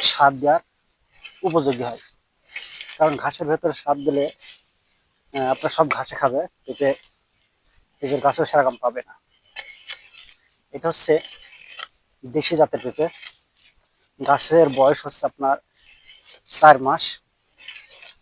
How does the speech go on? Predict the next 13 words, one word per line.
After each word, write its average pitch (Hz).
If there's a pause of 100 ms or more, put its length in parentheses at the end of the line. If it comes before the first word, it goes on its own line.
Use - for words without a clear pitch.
(220)
মানে, 131
ছয় 156
মাস 160
পর 165
কিন্তু 165
পেঁপে 147
ভাঙা 175
যায়। 127 (960)
চার 143
মাসে 147
দেখা 143
যাচ্ছে -
পেঁপে 135